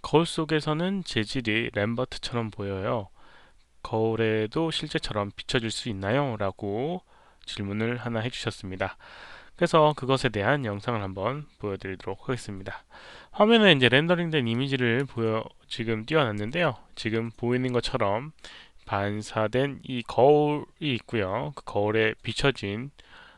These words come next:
그 스피어가 있고요. 그 다음에 그 스피어에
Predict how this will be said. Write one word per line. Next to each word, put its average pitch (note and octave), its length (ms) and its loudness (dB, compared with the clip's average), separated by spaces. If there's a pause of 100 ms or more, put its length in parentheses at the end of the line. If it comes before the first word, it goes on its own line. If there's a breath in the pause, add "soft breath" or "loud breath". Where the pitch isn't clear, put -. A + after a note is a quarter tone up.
(140)
그 G2 500 -4
스피어가 C3+ 440 0
있고요. - 280 -2 (180)
그 - 60 -20
다음에 G2 200 -2
그 A2 120 -4
스피어에 C#3 580 0